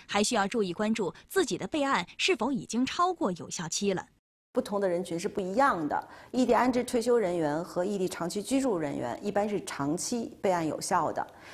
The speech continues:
Speaker 2: 那么对于常住异地工作人员和转诊转院人员，备案还是有有效期的。如果过了有效期，还需要重新备案才能实现直接结算。
Speaker 1: 除了个人原因，有时候也可能会因为系统原因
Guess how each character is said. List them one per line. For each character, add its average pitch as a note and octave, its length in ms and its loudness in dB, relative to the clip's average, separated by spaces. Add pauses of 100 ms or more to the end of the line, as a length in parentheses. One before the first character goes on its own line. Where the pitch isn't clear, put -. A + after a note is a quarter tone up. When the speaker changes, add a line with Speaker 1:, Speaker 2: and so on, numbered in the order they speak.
(140)
Speaker 2:
那 F#3+ 120 2
么 F3+ 180 4
对 G3 180 4
于 E3+ 280 0
常 F3 240 -6
住 A3+ 80 2
异 A#3 100 -2
地 G3 80 0
工 A#3+ 240 0
作 B3+ 160 4
人 D#3+ 180 -2
员 C#3+ 220 -2
和 G3 100 -2
转 F#3 200 0
诊 A3 100 -4
转 - 180 -2
院 F#3+ 160 -2
人 A#2 160 -2
员， A2 240 -4
备 A3 120 4
案 F#3 160 2
还 E3 120 -4
是 F3 140 -4
有 E3 140 0
有 E3+ 120 -2
效 - 160 -6
期 E3+ 300 -4
的。 - 260 -2
如 G#3+ 200 4
果 A#3 160 4
过 G#3+ 180 4
了 F#3 80 2
有 D#3 100 0
效 D3+ 220 -2
期， - 460 -2
还 F3 160 -2
需 F3+ 160 -2
要 E3 100 4
重 D#3 240 -4
新 F3+ 180 -2
备 F#3 160 0
案 F#3 240 0
才 - 240 -6
能 C#3+ 140 -2
实 - 160 -4
现 - 180 -4
直 D3 120 -6
接 - 120 -6
结 - 160 -8
算。 - 240 -6 (600)
Speaker 1:
除 C4+ 120 2
了 D#4+ 120 4
个 F#4 180 2
人 A3 220 4
原 F#3+ 200 0
因， A3+ 220 2 (120)
有 F3+ 140 -2
时 F#3 140 -2
候 F3+ 240 0
也 G#3+ 160 4
可 F#3+ 140 -2
能 F3 120 -2
会 A#3 140 0
因 B3 160 2
为 F3+ 220 0
系 F4 240 2
统 D3 200 -8
原 D3+ 220 -6
因 G3+ 180 0